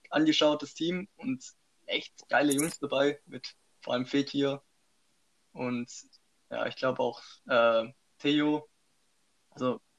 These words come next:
ich bin echt gespannt, was damit geht. Ähm, vielleicht kann ich, es gibt echt nur noch vier internationale,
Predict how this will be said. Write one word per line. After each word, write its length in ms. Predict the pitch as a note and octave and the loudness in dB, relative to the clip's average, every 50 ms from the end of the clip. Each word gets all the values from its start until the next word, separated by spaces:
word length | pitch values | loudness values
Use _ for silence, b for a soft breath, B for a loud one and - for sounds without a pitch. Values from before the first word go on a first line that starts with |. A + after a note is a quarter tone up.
| _ _ | _ _
ich 100 | - - | -10 -6
bin 120 | - D#3 | 0 2
echt 140 | D#3 D#3 D#3 | 2 2 2
gespannt, 360 | - D3+ - - D3 E3 E3+ | 0 0 4 6 6 6 6
was 160 | D3+ C#3+ C#3+ - | 2 0 0 0
damit 240 | C#3+ C#3+ C3+ B2+ - | -4 -4 -4 -4 0
geht. 280 | C#3 D#3 F3 - - - _ _ _ _ _ _ _ _ _ _ _ _ _ _ _ _ _ _ _ _ - _ _ _ _ - | 0 0 0 0 -2 -12 _ _ _ _ _ _ _ _ _ _ _ _ _ _ _ _ _ _ _ _ -20 _ _ _ _ -6
Ähm, 400 | - C3 C3 C3+ C#3+ C#3 B2+ - - - | 0 2 2 2 2 0 -4 -8 -14 -16
vielleicht 500 | - - B2 B2+ C3+ D3+ D3 - - - | -6 -2 2 2 2 2 2 -2 -6 -2
kann 180 | D#3+ D3+ D#3+ | -2 0 2
ich, 280 | D#3+ D3+ - - - - _ _ _ _ _ _ _ | 2 0 0 -2 -8 -14 _ _ _ _ _ _ _
es 180 | _ D3 - - | _ -18 -12 -4
gibt 160 | - D3 - | -4 -2 0
echt 160 | A3 A3 - - | 0 0 2 2
nur 80 | G#3 G#3 | 2 2
noch 120 | E3+ D3+ | 2 0
vier 180 | - - G3 A3+ | -2 -4 -2 0
internationale, 640 | A3+ G3 F3 E3+ E3 - - E3 D#3+ D#3+ D#3 C#3+ | 0 2 2 2 0 0 2 6 6 6 6 4